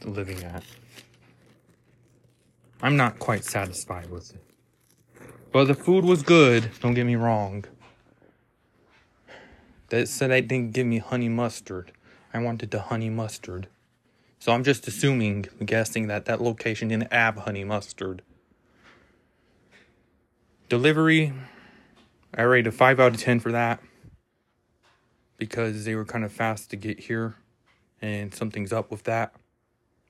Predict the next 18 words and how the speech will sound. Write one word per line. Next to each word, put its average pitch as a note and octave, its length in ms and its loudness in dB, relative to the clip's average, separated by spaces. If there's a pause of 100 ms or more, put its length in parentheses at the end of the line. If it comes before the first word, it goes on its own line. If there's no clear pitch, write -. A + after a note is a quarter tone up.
(180)
Kind A2 240 -4
of G#2 80 -6
shady. A2+ 540 -2 (1400)
The A#2 100 -2
food, E3 500 4
ten D3 240 0
out C#3+ 140 2
of C3 60 0
ten. C3 500 0 (1200)
But A2 100 -2
except B2+ 420 2
I A#2+ 60 0
wanted A#2 320 -2
honey G#2 240 -4
mustard, F#2 560 -10 (680)
not A2 380 -2
regular F#2+ 400 -8
ranch. F2 640 -16